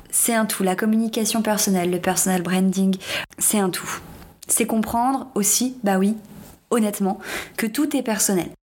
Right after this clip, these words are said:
Tu peux très bien, tu peux peut-être être en train de te dire, « Mon entreprise, c'est pas moi, j'ai pas envie de mettre ma personne en avant, j'ai pas envie de me vendre moi, »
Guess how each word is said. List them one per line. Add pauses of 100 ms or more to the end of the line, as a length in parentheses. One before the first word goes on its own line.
(260)
Tu
peux
très
bien,
tu
peux
peut-être
être
en
train
de
te
dire, « (420)
Mon
entreprise,
c'est
pas
moi,
j'ai
pas
envie
de
mettre
ma
personne
en
avant, (260)
j'ai
pas
envie
de
me
vendre
moi, »